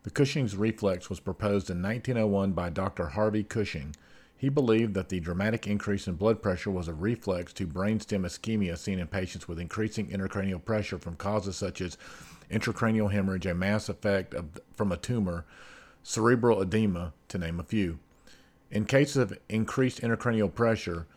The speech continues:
cerebral perfusion pressure drops as systolic blood pressure cannot overcome the resistance present in the brain. Sys-, uh, cent-, cerebral perfusion pressure is the pressure that pushes blood through the cerebrovascular network and is defined by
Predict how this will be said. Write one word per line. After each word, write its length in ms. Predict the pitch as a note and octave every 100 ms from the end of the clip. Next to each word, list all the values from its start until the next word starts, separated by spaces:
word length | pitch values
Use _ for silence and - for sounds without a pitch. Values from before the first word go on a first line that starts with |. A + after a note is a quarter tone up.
| _
cerebral 500 | - G2+ A2+ B2 B2+
perfusion 560 | A2+ G#2 B2 A#2+ G#2+ E2
pressure 420 | F2+ E2+ - F2+
drops 520 | D#2+ G2+ A2 E2 -
as 120 | E2
systolic 600 | - - - A2 A2 F2+ E2+
blood 240 | G#2+ G#2+
pressure 320 | G2+ F2 F2+
cannot 320 | F2 G2 F2+ -
overcome 480 | G2+ F2+ - G2
the 60 | F2+
resistance 600 | F2 E2 A2 - D#2 -
present 460 | - G#2 F#2 E2 -
in 100 | F2
the 80 | F2
brain. 460 | C#2+ G2+ F2 D2 E2 _ _ - - _ _ _ - - - _ - - -
Sys-, 360 | - G#2+ - -
uh, 220 | F#2+ E2 C#2 _ -
cent-, 320 | - C3 C3+
cerebral 460 | - A2+ A#2+ C3 B2
perfusion 580 | - G#2 C3+ C#3+ A#2 F#2
pressure 400 | G#2 F#2 D#2+ G2
is 180 | F#2+ F2
the 100 | F2+
pressure 360 | A#2 A2 A#2
that 220 | G2 D2
pushes 380 | - A#2+ - G2 -
blood 480 | F2 G2+ A2+ G2+ D#2+
through 160 | G#2 F#2+
the 80 |
cerebrovascular 1200 | E2+ - F#2+ G#2+ G2 G#2 G2 F2 F#2+ G#2 G#2 F2+
network 420 | F#2 G2 D#2+ F2+ F#2+
and 80 |
is 80 | F2
defined 480 | F2+ - G#2 G#2 F#2
by 280 | F#2 F#2